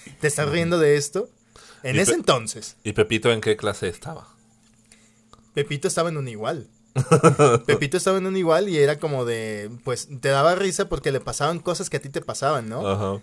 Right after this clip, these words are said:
Speaker 2: De que iba el, iba Pepito a la tienda y, este, no sé, le encargaban tortillas y se quedaba jugando el ma-, las maquinitas.
Speaker 1: <laughs>
Speaker 2: Y luego era como de, "Amay, me quedé sin las tortillas",
Speaker 1: Ujú.
Speaker 2: ¿no? Este, o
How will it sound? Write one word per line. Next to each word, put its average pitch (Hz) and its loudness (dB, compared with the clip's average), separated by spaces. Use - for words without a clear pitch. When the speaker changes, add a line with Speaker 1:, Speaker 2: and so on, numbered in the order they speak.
Speaker 2:
De 131 -2
que 123 -2
iba 180 2
el, 175 -4
iba 156 -2
Pepito 196 -2
a 165 2
la 135 2
tienda 196 0
y, 120 -6
este, 107 -6
no 123 -6
sé, 135 -4
le 120 -6
encargaban 135 -4
tortillas 180 0
y 147 -8
se 117 -2
quedaba 131 2
jugando 131 0
el 110 -10
ma-, 123 -6
las 135 0
maquinitas. 131 -4
Speaker 1:
<laughs> 139 0
Speaker 2:
Y 156 -4
luego 139 2
era 139 2
como 151 -2
de, 143 2
"Amay, 160 4
me 143 0
quedé 139 -4
sin 156 -4
las 147 -2
tortillas", 139 -2
Speaker 1:
Ujú. 127 -4
Speaker 2:
¿no? 151 -2
Este, 120 -6
o 98 -8